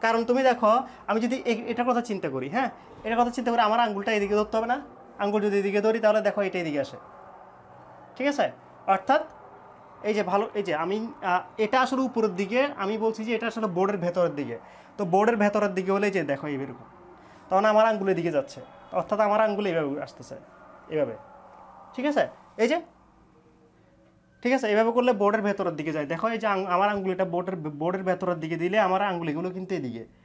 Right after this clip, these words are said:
তার মানে এই যে, ঠিক আছে? আবার আঙ্গুল, এই যে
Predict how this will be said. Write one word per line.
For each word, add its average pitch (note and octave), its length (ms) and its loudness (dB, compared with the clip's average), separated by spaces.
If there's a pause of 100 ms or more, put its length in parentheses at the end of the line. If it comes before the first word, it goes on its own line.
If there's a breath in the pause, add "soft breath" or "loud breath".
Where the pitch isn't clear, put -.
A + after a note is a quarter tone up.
(140 soft breath)
তার D#3+ 120 -2
মানে F#3 160 -2
এই G#3 100 -4
যে, B3 200 -4 (1300)
ঠিক B3 100 0
আছে? C4+ 160 0 (340 loud breath)
আবার G#3+ 200 4
আঙ্গুল, A#3 360 2 (240)
এই A3 100 0
যে G3 180 2